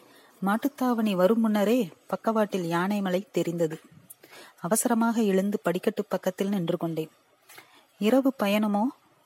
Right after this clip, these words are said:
உடைந்து போன இருக்கை அழுத்தமோ எதுவும் செய்துவிடவில்லை. இறங்கியவனை வழிமறித்த ஆட்டோக்காரரிடம் போக வேண்டிய இடத்தை சொல்ல வாய் திறந்தேன். கடவாய்ப்பல் பிரதேசத்தில்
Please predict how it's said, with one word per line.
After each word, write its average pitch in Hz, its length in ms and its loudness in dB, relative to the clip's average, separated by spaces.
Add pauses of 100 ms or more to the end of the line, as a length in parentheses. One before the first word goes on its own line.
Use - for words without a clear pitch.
உடைந்து 220 380 2
போன 202 240 -2
இருக்கை 202 420 2
அழுத்தமோ 180 580 0
எதுவும் 190 460 0
செய்துவிடவில்லை. 165 640 0 (1300)
இறங்கியவனை 240 600 4
வழிமறித்த 214 520 2
ஆட்டோக்காரரிடம் 185 920 2 (280)
போக 214 240 2
வேண்டிய 196 300 2
இடத்தை 180 320 0
சொல்ல 202 300 -2
வாய் 180 260 0
திறந்தேன். 165 380 -2 (720)
கடவாய்ப்பல் 214 600 2
பிரதேசத்தில் 208 640 0